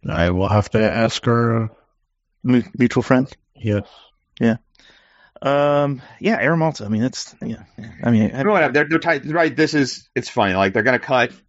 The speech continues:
Speaker 3: more than half their markets. They currently fly to thirty-seven. It'll only be seventeen. It's gonna be the same eight planes, though, um, which makes one wonder, are we just gonna fly everything daily instead of, like, two or three X weekly? I don't know. How do you, like,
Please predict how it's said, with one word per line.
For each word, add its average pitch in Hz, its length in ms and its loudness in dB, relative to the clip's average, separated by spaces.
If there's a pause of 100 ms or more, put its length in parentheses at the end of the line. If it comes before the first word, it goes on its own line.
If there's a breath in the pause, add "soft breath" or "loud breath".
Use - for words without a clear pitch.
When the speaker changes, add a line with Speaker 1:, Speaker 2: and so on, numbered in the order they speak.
(160)
Speaker 3:
more 127 280 0
than 117 120 2
half 113 220 0
their 107 140 0
markets. 95 420 0
They 98 100 0
currently 104 380 0
fly 101 200 0
to 95 80 -2
thirty-seven. 92 680 0
It'll 87 180 0
only 92 140 2
be 87 100 -4
seventeen. 87 680 -2
It's 85 120 -10
gonna 95 140 0
be 92 60 2
the 85 80 -2
same 85 260 0
eight 82 200 -2
planes, 80 460 -4
though, 80 400 0 (500)
um, 73 480 -2 (920)
which - 540 -2 (480)
makes 104 320 0
one 92 280 0
wonder, 87 680 0 (840)
are 90 100 0
we 90 120 0
just 92 120 -6
gonna 90 120 -4
fly 90 220 0
everything 85 280 -2
daily 87 300 0
instead 85 280 -6
of, 85 80 -2
like, 85 180 -2
two 98 120 -4
or 85 60 -4
three 87 200 -2
X - 200 -4
weekly? - 380 0
I 98 120 2
don't 92 100 0
know. 90 260 2
How 85 120 0
do 87 80 2
you, 90 120 0
like, 87 420 -2